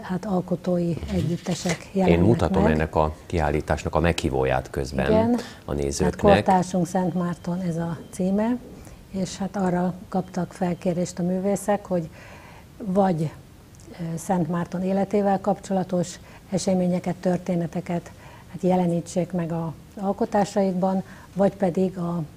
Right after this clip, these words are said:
Speaker 1: mai kor helyzetének megfelelő
Speaker 2: Mhm.
Speaker 1: reflektálással, ö, készítsenek egy-egy művet. Eh, talán még ez a része érdekesebb vagy
Speaker 2: Mhm.
Speaker 1: izgalmasabb is volt, és az, hogy mennyire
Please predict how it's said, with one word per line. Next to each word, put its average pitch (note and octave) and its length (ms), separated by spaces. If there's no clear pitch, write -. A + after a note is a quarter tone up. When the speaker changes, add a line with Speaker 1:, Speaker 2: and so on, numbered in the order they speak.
Speaker 1:
mai F#3 280
kor F3+ 280
helyzetének E3 640
megfelelő E3 760
Speaker 2:
Mhm. E2+ 100
Speaker 1:
reflektálással, E3+ 840
ö, - 20
készítsenek F3 640
egy-egy E3 260
művet. F3+ 520
Eh, G#3 60
talán F#3 300
még F3+ 200
ez F3 160
a F3 200
része F3+ 360
érdekesebb E3+ 580
vagy E3+ 100
Speaker 2:
Mhm. F3+ 80
Speaker 1:
izgalmasabb E3+ 640
is E3 160
volt, G#3 340
és E3+ 340
az, G3+ 180
hogy F#3 120
mennyire F3+ 560